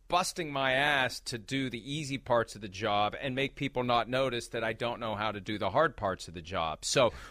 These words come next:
when you see a Baker Mayfield or a Carson Wentz, guys who have high-end ability but stumble over their own two feet unforced, whether it's making a tackle when you should not be making the tackle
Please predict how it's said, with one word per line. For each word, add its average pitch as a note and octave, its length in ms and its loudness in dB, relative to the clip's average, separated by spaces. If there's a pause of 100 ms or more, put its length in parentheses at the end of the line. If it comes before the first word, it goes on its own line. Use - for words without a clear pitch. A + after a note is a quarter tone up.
when E3 180 2
you E3+ 120 4
see G#3 260 2
a D#3+ 60 6
Baker D#3 360 6
Mayfield C#3 560 4
or B2+ 140 0
a A#2 40 -6
Carson C3+ 600 0
Wentz, A#2 400 2 (240)
guys F#3 360 8
who D#3 180 0
have D#3 340 6
high-end C#3 480 2
ability A#2+ 580 2 (420)
but E3+ 220 8
stumble F3 680 6
over D#3 240 8
their C#3+ 160 4
own D3+ 200 2
two C3 280 -2
feet E3 500 -2 (340)
unforced, D#3 640 4
whether E3+ 300 8
it's C#3 160 2
making D#3 320 2
a C#3 40 2
tackle D3 500 4
when C3 240 0
you B2+ 160 0
should A#2+ 300 -2
not B2+ 240 2
be C3 80 -2
making A#2 320 0
the A2 60 -8
tackle G3 460 6